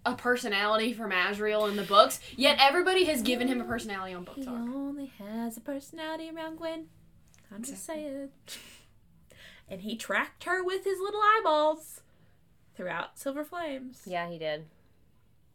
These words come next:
Speaker 3: He did.
Speaker 2: I'm like, <laughs> "There's vibes."
Speaker 1: There, mm, if he gets with Elaine, I'm gonna be so
Speaker 2: There's
Speaker 1: mad.
Speaker 2: vibes. It's just like, I've been watching Heartland all day,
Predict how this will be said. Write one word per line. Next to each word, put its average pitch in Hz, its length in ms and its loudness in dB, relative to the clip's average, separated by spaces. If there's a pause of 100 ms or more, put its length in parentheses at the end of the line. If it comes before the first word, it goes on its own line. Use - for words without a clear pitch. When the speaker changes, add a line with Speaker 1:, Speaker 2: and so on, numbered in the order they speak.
(100)
Speaker 3:
He 180 100 -14
did. 151 300 -10
Speaker 2:
I'm 208 100 -10
like, 190 200 -8 (320)
<laughs> - 300 -20
"There's 247 220 0
vibes." 359 640 4 (580)
Speaker 1:
There, - 180 6 (100)
mm, 262 500 0
if 240 100 2
he 285 140 -2
gets 254 160 0
with 240 100 -4
Elaine, 208 280 0
I'm 196 80 0
gonna 208 120 -2
be 208 100 -2
so 202 180 -2
Speaker 2:
There's 180 60 -6
Speaker 1:
mad. 180 320 0
Speaker 2:
vibes. - 260 0
It's - 160 -4
just 214 180 -6
like, 202 260 -2
I've 180 220 -2
been 175 100 -16
watching 180 280 -10
Heartland 269 520 -2
all 240 120 -2
day, 254 340 -2